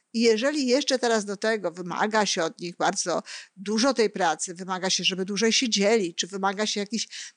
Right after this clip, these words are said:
nadzwyczajnych, e, dodatkowych zachowań, no to bardzo łatwo w takiej sytuacji o wypalenie, czyli po prostu <laughs> najnormalniej w świecie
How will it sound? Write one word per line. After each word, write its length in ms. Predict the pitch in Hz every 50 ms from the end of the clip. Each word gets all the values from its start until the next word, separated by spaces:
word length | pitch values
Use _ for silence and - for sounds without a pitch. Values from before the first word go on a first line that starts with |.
| _
nadzwyczajnych, 920 | 196 202 214 226 196 214 208 240 - - 220 214 226 226 233 233 233 - - - - - - _
e, 120 | - 208
dodatkowych 560 | 196 220 208 226 226 - - 214 202 220 226 196
zachowań, 520 | - 247 - - 202 185 170 185 190 214
no 100 | 240 254
to 120 | - 294 247 233 _ -
bardzo 240 | 320 330 - -
łatwo 260 | 427 571 - - 302 208
w 20 |
takiej 260 | - 208 185 202 190
sytuacji 680 | - 190 175 - 180 180 185 190 - - 214 208 214 208 - - - - _ _
o 300 | - 196 190 190 185 - -
wypalenie, 720 | 180 185 180 196 190 190 208 226 240 196 190 170 - - - _ _ _ _ _ _ _ - - -
czyli 360 | - - 202 185 196 202 196
po 140 | - 190 -
prostu 480 | - 185 185 190 - - - 196 233
<laughs> 100 | 226 208
najnormalniej 520 | 175 175 180 180 180 180 180 185 196 208 202
w 20 |
świecie 340 | - - 190 175 - 220